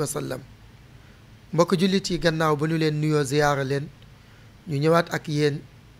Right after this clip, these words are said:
ci seen émission bi di Ad Diinul Haq. Euh, Ad Diinul Haq nag tey dafay indi benn, euh, ñaari tomb. Benn bi mooy ixlaasan, sellal say jëf,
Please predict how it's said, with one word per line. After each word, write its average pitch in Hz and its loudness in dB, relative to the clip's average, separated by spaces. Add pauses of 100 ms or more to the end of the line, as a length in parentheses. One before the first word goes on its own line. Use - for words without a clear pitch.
ci 151 -4
seen 156 -2
émission 143 -2
bi 143 -4 (460)
di 175 4
Ad 170 4
Diinul 156 4
Haq. 170 2 (1900)
Euh, 175 6
Ad 180 0
Diinul 226 4
Haq - 0
nag 156 -2 (540)
tey 160 0
dafay 202 2
indi 165 0
benn, 160 0 (300)
euh, 156 2
ñaari 160 4
tomb. 127 0 (800)
Benn 240 6
bi 226 2
mooy 190 4 (800)
ixlaasan, 139 0 (260)
sellal 165 2
say 135 -4
jëf, - -6